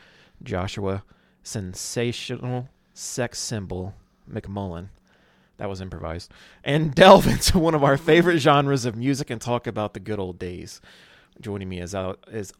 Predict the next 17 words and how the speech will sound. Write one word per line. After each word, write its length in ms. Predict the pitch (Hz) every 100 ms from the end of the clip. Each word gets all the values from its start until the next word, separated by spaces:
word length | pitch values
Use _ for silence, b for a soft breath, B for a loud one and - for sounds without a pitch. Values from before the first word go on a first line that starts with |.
| _ _
always 640 | 127 156 185 107 78 85
is 140 | 98 90
the 100 | 95
illustrious 800 | 85 87 - 104 82 85 - b b b b b -
Jeffrey. 380 | 110 101 113 101
How 120 | 117
do 60 | 131
you 60 |
want 80 | 127
me 60 | 123
to 60 |
pronounce 300 | 110 107 101
your 80 | 101
last 180 | 90 92
name 120 | 85
this 120 | -
time? 180 | - -